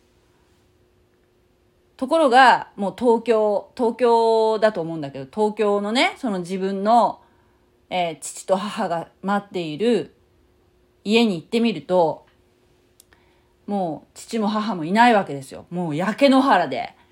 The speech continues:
もう何にもないわけですよ。もうボロボロで。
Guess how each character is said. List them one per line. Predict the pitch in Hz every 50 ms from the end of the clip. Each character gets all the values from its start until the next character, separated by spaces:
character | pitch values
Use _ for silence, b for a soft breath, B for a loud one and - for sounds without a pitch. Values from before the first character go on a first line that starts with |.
| b b b b b b _ _ b b b b b b b b b b _ _ -
も | 190
う | 202
何 | 226 269 302 330 349 359 359
に | 359 359
も | 359 320 262
な | 233 233 233
い | 220
わ | 190 170
け | - 160
で | 143 143
す | - - 139
よ。 | 127 120 - - - _ -
も | 175 170
う |
ボ | 139 - 202 208
ロ | 214 220 202
ボ | 214 220
ロ | 214 208 202
で。 | 208 196 190 190 - -